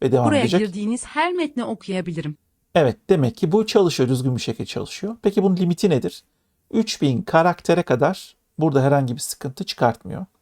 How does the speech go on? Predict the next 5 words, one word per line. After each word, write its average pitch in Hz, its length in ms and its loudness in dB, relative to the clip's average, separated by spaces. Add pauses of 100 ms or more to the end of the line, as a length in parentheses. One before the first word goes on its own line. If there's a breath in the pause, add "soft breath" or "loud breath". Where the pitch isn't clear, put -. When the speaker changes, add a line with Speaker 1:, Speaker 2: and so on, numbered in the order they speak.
(960 soft breath)
Speaker 1:
Bir 190 100 0
tane 160 260 2
üç - 160 -4
bin 165 100 -2
karakterlik 135 1000 0